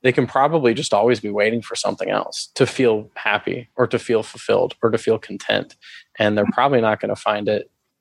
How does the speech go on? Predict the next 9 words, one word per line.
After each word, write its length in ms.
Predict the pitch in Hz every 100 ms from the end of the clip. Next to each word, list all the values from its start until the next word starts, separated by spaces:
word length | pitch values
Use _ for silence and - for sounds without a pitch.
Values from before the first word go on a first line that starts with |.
| _ _
using 340 | 127 127 123
the 60 | 110
same 260 | - 110 107
old 180 | 104
methods 460 | 104 110 - 110 -
that 120 | -
they've 140 | - 113
always 380 | 104 98 - - -
used. 280 | - -